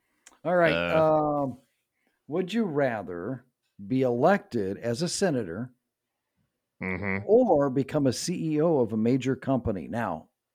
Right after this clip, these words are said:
Speaker 1: let me add this caveat in there, okay? You won't have any more knowledge about how to do either job than you do right now.
Speaker 2: Well, s-, I'm, I'm thinking the senators at least got aides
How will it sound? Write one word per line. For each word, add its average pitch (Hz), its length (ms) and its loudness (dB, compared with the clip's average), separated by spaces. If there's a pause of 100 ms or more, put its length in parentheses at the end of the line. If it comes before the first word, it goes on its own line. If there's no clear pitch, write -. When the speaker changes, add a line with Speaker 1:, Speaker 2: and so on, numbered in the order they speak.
(640)
Speaker 1:
let 117 100 -6
me 117 140 -2
add 123 140 -2
this 139 160 2
caveat 101 580 0
in 92 100 -10
there, 85 160 -8
okay? 107 340 -8 (960)
You 117 120 -2
won't 135 200 0
have 131 200 0
any 139 220 0
more 160 240 2
knowledge 117 800 0
about 110 480 -4
how 123 340 -2
to 147 100 0
do 147 380 -2 (320)
either 151 240 2
job 104 520 0 (300)
than 120 120 2
you 113 100 0
do 107 160 -2
right 98 380 -2
now. 76 340 -8 (1800)
Speaker 2:
Well, 113 300 6
s-, - 240 -2 (480)
I'm, 120 200 4
I'm 107 160 4
thinking 113 260 2
the 101 100 2
senators 113 480 0
at 104 100 0
least 104 180 -2
got 98 200 0
aides 101 580 -4